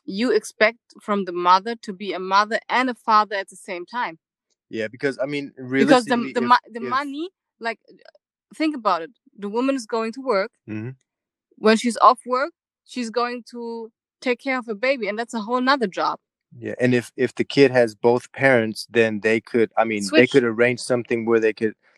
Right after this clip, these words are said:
Speaker 2: like, shift, like, one person starts early one week, the other person starts late, you know, like that.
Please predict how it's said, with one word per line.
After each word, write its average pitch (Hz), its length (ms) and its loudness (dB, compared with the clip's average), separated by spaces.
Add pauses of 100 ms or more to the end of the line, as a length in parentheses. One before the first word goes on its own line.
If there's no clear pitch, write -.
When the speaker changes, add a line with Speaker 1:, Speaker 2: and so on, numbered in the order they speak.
Speaker 2:
like, 95 180 2 (640)
shift, - 480 4
like, 104 180 -2
one 110 200 -10
person 113 280 -8
starts 113 300 -6
early 117 220 -6
one 143 240 -2
week, 139 360 -6
the - 140 -10
other 110 140 -2
person 107 300 -8
starts 104 420 2 (180)
late, 123 480 4
you 123 140 -4
know, 113 280 -2 (380)
like 110 260 4
that. 117 240 -2